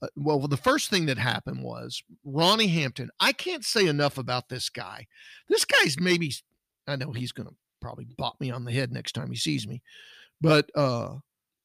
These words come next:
this guy, if it wasn't for Ronnie Hampton, I don't think we'd be as far down the road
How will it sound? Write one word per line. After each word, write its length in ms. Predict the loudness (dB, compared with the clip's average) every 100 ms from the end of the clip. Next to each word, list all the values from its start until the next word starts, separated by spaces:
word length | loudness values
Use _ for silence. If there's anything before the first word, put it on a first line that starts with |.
| -12
this 320 | 0 2 2
guy, 600 | 0 -4 0 2 0 -2 _ _ _ _ _ _ _ _ _ -20 _ _
if 160 | -2 2
it 100 | 2
wasn't 320 | 2 0 -2
for 140 | -2 0
Ronnie 380 | 2 2 2
Hampton, 420 | 0 0 -2 -4 -2
I 180 | 0
don't 260 | 0 -2 -4
think 260 | -6 -6 -2
we'd 200 | -2 0
be 120 | -2
as 100 | -2
far 260 | -4 -4
down 220 | -2 -4 -4
the 80 |
road 480 | -2 0 0 -2 -6